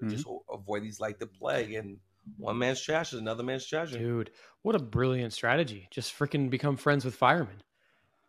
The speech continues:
Speaker 2: Firemen, yep. And, and
Speaker 3: <laughs>
Speaker 2: not even just firemen,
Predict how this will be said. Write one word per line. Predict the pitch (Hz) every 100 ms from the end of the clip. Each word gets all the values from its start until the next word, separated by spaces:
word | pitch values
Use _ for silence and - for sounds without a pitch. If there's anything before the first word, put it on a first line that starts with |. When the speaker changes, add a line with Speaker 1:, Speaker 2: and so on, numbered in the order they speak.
| _ _ _ _ _ _ 123 _ -
Speaker 2:
Firemen, | 113 110 123 151 160
yep. | 123 202 - - - -
And, | 127 120
and | 131 127
Speaker 3:
<laughs> |
Speaker 2:
not | 139
even | 196
just | 160 -
firemen, | 180 196 120